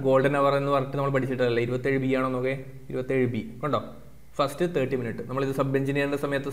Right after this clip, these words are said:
സേഫ്റ്റി ഒക്കെ പഠിക്കുന്ന സമയത്ത് പഠിച്ചിട്ടുണ്ടാവും. Okay, so ഇതിലെന്താണോ answer കൊടുത്തിട്ടുള്ളത് അത് തന്നെ നിങ്ങൾ പഠിക്കുക. സാധാരണയായിട്ട് suppose തെറ്റാണെങ്കിൽ ആ ഒരു ക്വസ്റ്റ്യൻ ഡിലീറ്റ് ആയിട്ട് വരികയാണ് ചെയ്യാറ്.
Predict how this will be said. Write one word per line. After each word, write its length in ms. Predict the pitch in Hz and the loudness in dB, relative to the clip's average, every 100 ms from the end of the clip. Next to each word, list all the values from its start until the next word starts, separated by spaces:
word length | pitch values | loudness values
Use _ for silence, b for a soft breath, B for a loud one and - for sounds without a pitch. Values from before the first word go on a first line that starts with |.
| 139 | -2
സേഫ്റ്റി 280 | 135 139 139 | -2 -2 -2
ഒക്കെ 100 | 139 | 0
പഠിക്കുന്ന 260 | 135 135 135 | 0 -2 -2
സമയത്ത് 200 | 135 139 135 | -2 0 0
പഠിച്ചിട്ടുണ്ടാവും. 420 | 127 127 120 104 135 | 0 -2 -2 -2 0
Okay, 120 | 180 208 B B B B B - | -2 -2 B B B B B 4
so 60 | 190 | 4
ഇതിലെന്താണോ 600 | 165 233 254 247 240 233 247 | 8 8 8 10 8 8 8
answer 240 | 202 185 185 | 6 4 4
കൊടുത്തിട്ടുള്ളത് 420 | 175 160 151 156 220 175 | 4 4 0 2 2 2
അത് 100 | 139 160 | 0 0
തന്നെ 120 | 151 156 | 2 0
നിങ്ങൾ 140 | 147 143 | 2 2
പഠിക്കുക. 260 | 117 160 208 - - - - | 2 2 2 0 -12 -16 0
സാധാരണയായിട്ട് 680 | 147 147 156 175 156 139 190 - - B B B - - - - 190 | 4 4 4 4 2 2 0 -4 -8 B B B -18 -18 -18 -2 0
suppose 340 | 175 196 170 165 | 4 6 6 4
തെറ്റാണെങ്കിൽ 580 | 156 - 160 135 127 180 214 | 2 4 4 4 0 -2 0
ആ 40 | 147 | 0
ഒരു 80 | 143 | 2
ക്വസ്റ്റ്യൻ 240 | 131 127 170 | 0 0 0
ഡിലീറ്റ് 260 | 127 131 135 | 0 0 2
ആയിട്ട് 160 | 131 135 | 2 4
വരികയാണ് 240 | 127 120 123 | 2 0 0
ചെയ്യാറ്. 280 | 120 117 | 0 0